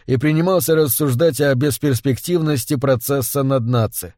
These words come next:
Тот человек знал, куда бить, чтобы не оставалось следов. К тому же заключённых предупредили, кто будет кричать, того задушат во сне.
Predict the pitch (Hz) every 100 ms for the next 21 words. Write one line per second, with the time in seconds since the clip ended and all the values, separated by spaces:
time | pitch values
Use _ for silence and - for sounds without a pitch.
0 | _ _ _ _ _ _ - 165 120 147
1 | 139 151 165 127 131 175 156 123 127 127
2 | 123 151 - 143 135 131 139 123 147 135
3 | 139 135 120 131 127 135 - _ _ _
4 | - - 127 135 113 123 - - _ -
5 | 117 131 143 131 165 151 151 - 151 147
6 | 160 143 123 123 127 - - - 151 131
7 | 135 127 - 123 117 160 165 - - -
8 | 151 131 131 127 139 123 127 120 117 123
9 | 113 104 101